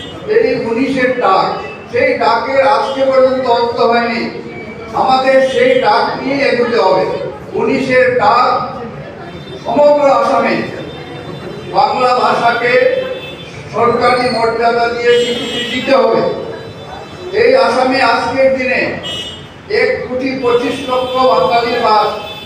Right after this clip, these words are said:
নর্থ ইস্টে কোনো রাজ্য নেই যেখানে এক কোটি পঞ্চাশ লক্ষ, এক, পঞ্চাশ লক্ষই নেই, বাকি আসাম ছাড়া পঞ্চাশ লক্ষ লোক নেই। সেখানে শুধু আসামে আমরা আছি এক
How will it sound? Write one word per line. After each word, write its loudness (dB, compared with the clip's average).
নর্থ 2
ইস্টে 2
কোনো 4
রাজ্য 2
নেই 0
যেখানে 0
এক -2
কোটি -6
পঞ্চাশ 0
লক্ষ, -2
এক, -4
পঞ্চাশ 2
লক্ষই 2
নেই, 0
বাকি -2
আসাম 0
ছাড়া -2
পঞ্চাশ 2
লক্ষ 2
লোক 4
নেই। -4
সেখানে 2
শুধু 0
আসামে 2
আমরা 2
আছি 0
এক -4